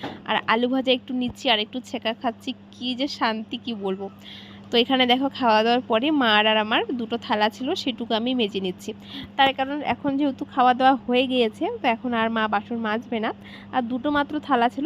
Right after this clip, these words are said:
সেই দুটো থালা কিন্তু আমি মেজে নিয়েছি। আর অনেক দিন পর ছেঁকা খেলাম না, কি ভালো লাগছিল। আর সবুজ সবুজ জিনিস খেতে কিন্তু সত্যি অনেক বেশি ভালো লাগে। আর কচু শাকে অনেক আয়রন থাকে, এমনিতেও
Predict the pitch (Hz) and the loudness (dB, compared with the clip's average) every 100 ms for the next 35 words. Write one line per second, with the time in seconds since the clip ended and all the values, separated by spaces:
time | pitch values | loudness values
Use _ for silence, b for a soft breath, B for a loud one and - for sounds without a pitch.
0 | 415 - 254 226 226 - 247 233 247 330 | -4 -2 -4 -2 -6 -4 -4 -2 -2 -2
1 | 233 226 208 196 208 190 185 202 - - | -2 -2 -4 -4 -4 -4 -4 -8 -14 -16
2 | - - - - - - - - - - | -18 -20 -20 -18 -16 -16 -16 -16 -14 -12
3 | B B B 240 247 233 254 262 220 202 | B B B 6 8 8 6 2 0 -2
4 | 240 262 254 277 285 233 240 247 262 240 | 2 2 4 2 2 0 2 2 2 2
5 | 262 269 - 262 233 220 220 214 - 247 | 2 0 0 -2 2 4 4 2 -2 -2
6 | 247 214 240 B B B - 254 226 254 | 2 4 2 B B B 0 0 2 0
7 | 269 247 269 240 240 254 - 254 262 285 | 0 2 0 0 0 0 0 0 0 2
8 | 427 - 226 247 233 208 202 220 240 214 | 0 0 -2 0 0 0 -2 -2 -2 0
9 | 202 196 196 226 - - 247 277 277 302 | 0 0 0 -2 -4 -8 -6 -2 0 2
10 | 294 262 277 277 208 233 233 240 226 330 | 4 4 2 -2 4 6 6 2 -2 -2
11 | 508 B B B 254 247 262 302 | -4 B B B -2 0 0 0